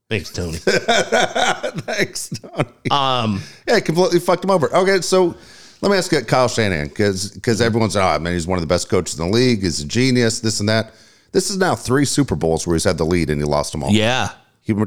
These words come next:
Speaker 2: don't forget, it was the O C when they were up
Speaker 1: Uh,
Speaker 2: twenty-eight to three on the
Speaker 1: yep.
Speaker 2: Patriots. Then he was up a few years ago against the Chiefs by ten. Fucking blew
Speaker 1: Yeah.
Speaker 2: that also. And then yesterday again, he blows it again.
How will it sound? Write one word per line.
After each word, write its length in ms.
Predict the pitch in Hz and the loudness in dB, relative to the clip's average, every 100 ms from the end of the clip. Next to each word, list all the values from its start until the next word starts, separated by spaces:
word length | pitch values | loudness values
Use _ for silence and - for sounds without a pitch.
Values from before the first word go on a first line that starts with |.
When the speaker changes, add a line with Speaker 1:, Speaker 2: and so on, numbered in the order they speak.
| - | 0
Speaker 2:
don't 180 | 127 123 | 0 0
forget, 240 | 131 135 | 0 2
it 40 | |
was 120 | 98 87 | 2 4
the 220 | 107 107 | 2 4
O 140 | 120 127 | 4 2
C 320 | - 151 127 | 2 2 2
when 200 | 107 110 | 2 4
they 100 | 113 | 4
were 200 | 110 110 | 4 4
up 160 | 117 92 | 2 0
Speaker 1:
Uh, 40 | |
Speaker 2:
twenty-eight 460 | 127 127 127 127 127 | 0 0 2 0 0
to 80 | 123 | 0
three 320 | 135 139 131 | 2 4 4
on 100 | 113 | 4
the 60 | |
Speaker 1:
yep. 80 | 107 | 2
Speaker 2:
Patriots. 500 | 113 123 95 95 - - _ _ _ _ _ - | 0 0 0 0 -2 -12 _ _ _ _ _ -2
Then 140 | 113 | 2
he 60 | 131 | 4
was 180 | 131 135 | 4 2
up 160 | 131 | 0
a 40 | 123 | 0
few 140 | 143 | 2
years 200 | 135 143 | 4 4
ago 160 | 123 127 | 4 2
against 260 | 120 120 | 2 0
the 60 | 127 | -2
Chiefs 300 | - 151 135 | 2 2 2
by 200 | - 135 | 2 2
ten. 520 | 123 160 143 123 117 - | 2 2 2 0 -2 -4
Fucking 260 | 123 113 127 | -2 0 2
blew 80 | 123 | 4
Speaker 1:
Yeah. 160 | 160 | 4
Speaker 2:
that 140 | 143 143 | 2 2
also. 520 | 135 143 120 107 110 - _ _ _ | 2 2 4 2 2 -8 _ _ _
And 120 | 123 135 | 0 2
then 260 | 143 139 - | 2 0 -2
yesterday 440 | 107 110 - 143 143 | 0 0 2 2 2
again, 380 | 139 196 110 78 | 2 2 2 -4
he 60 | |
blows 340 | 73 98 110 135 | -2 2 2 2
it 80 | |
again. 380 | 139 175 214 - | -2 0 0 -2